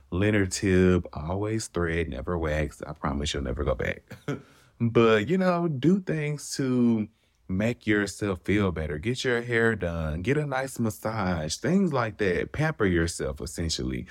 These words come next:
Who regrets pampering themselves? And it's a way to spend time with yourself, and you're making an investment into yourself, and you're showing yourself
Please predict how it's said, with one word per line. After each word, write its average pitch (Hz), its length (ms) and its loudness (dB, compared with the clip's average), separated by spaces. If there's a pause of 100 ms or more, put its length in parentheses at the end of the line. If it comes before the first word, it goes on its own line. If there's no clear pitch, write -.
Who 127 400 -4 (360)
regrets 87 360 6
pampering 76 480 -2
themselves? 62 640 -6
And 92 120 6
it's 92 140 4
a 85 80 2
way 92 180 4
to 98 80 2
spend 95 260 0
time 92 260 2
with 90 160 -2
yourself, 82 420 -2 (320)
and 101 80 0
you're 92 140 2
making 104 320 4
an 92 100 6
investment 87 520 2
into 87 260 0
yourself, 82 440 -2
and 85 120 -2
you're 80 80 0
showing 92 400 0
yourself 82 520 -2